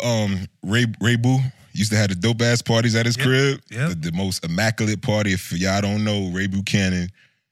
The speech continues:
Speaker 1: his parties was the dopest in the A. You had to have an invite there. To give you an example of what the parties were like, remember the Tip Drill video? That was at his crib.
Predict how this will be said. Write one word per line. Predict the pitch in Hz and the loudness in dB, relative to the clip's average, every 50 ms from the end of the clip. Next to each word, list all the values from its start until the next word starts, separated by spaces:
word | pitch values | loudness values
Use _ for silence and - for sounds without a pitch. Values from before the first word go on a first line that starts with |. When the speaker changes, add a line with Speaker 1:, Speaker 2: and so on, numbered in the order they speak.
| _ _ _ _ _ | _ _ _ _ _
Speaker 1:
his | - 98 - | -6 -6 -4
parties | - - 98 95 92 92 87 85 | -2 0 0 0 2 0 -2 -2
was | 87 85 78 | -4 -4 -6
the | 78 76 | -8 -6
dopest | 73 87 87 85 82 87 - - | -4 -2 -2 -2 -2 -4 -2 -2
in | 85 85 | -2 -4
the | 85 - | -4 -4
A. | 85 85 85 82 80 80 | -4 -2 -2 -2 -4 -6
You | - 82 80 | -6 -4 -4
had | 80 80 80 | -2 -2 -2
to | |
have | 82 80 78 78 | -2 -4 -4 -6
an | - | -6
invite | 82 87 82 82 80 78 78 - | -6 -4 -2 -2 -2 -4 -4 -4
there. | - 82 80 80 76 73 - - _ _ _ _ _ _ - | -4 -4 -2 -2 -4 -6 -10 -16 _ _ _ _ _ _ -12
To | - 82 | -8 -4
give | 85 95 95 95 | -2 -2 0 0
you | 98 | 0
an | 92 | 0
example | 90 87 82 82 95 92 90 82 - 90 85 85 | -2 -2 -2 -2 0 0 0 -2 -2 -4 -2 -2
of | 82 82 80 76 73 - - - | -2 -2 -2 -4 -8 -10 -10 -8
what | 82 85 80 | -8 -8 -8
the | - 71 | -10 -6
parties | - 90 87 87 85 82 80 | -4 -2 -2 -2 -2 -4 -4
were | 82 78 | -4 -4
like, | 80 80 78 78 73 - _ - _ _ _ _ _ _ _ _ _ _ _ _ | -4 -4 -4 -6 -8 -12 _ -20 _ _ _ _ _ _ _ _ _ _ _ _
remember | 71 71 80 82 78 80 | -8 -6 -4 -4 -4 -4
the | 78 | -6
Tip | - - - 90 80 | -6 -4 -4 -4 -4
Drill | 71 71 78 78 71 | -2 -4 -2 -4 -2
video? | 65 71 69 67 67 65 65 - - _ _ _ _ _ | -4 -6 -6 -6 -8 -10 -12 -14 -18 _ _ _ _ _
That | - 82 | -4 -2
was | 78 76 76 | -2 0 0
at | 78 76 | -2 -2
his | 73 71 | -2 -4
crib. | - - 71 65 | -4 -6 -10 -10